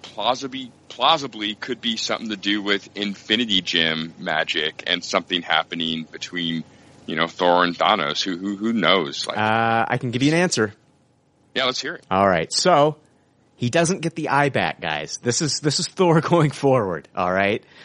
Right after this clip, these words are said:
Speaker 2: Um, Chris Hemsworth, he confirmed in an interview with Entertainment Weekly, he said, "Yeah, we carry it into the film with the eye patch you see in this film."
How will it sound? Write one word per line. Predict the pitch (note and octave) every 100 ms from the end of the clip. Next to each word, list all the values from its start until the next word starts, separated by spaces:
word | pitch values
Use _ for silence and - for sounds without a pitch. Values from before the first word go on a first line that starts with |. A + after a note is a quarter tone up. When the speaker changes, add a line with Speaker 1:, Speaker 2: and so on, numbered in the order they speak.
| - -
Speaker 2:
Um, | G2 F#2 F#2
Chris | - C#3
Hemsworth, | - D3+ C#3+ B2 B2+ B2+ -
he | - C3 A#2 A#2 - - _ _ -
confirmed | D#3+ D3 - E3 F3 G3 F3
in | D#3+
an | C3 B2+
interview | C#3+ A2+ G2+ F2+
with | G#2+
Entertainment | G2 G2 A2+ G2+ -
Weekly, | G#2 A2 F#2 D#2+
he | D#2
said, | F2 A2+ G2 F#2+ - _
"Yeah, | - A2+ D#3 C#3
we | A2 D#3
carry | - B2+ D3 F#3 F3+
it | -
into | D3+ F3
the | E3
film | E3 - E3+ G#3 F#2+ _ -
with | A#2+ B2 -
the | C3+ C#3
eye | C#3
patch | C#3+ D3 F#2+ -
you | G#2+
see | - C3 B2+
in | A#2+
this | D#3 -
film." | F#2+ D2+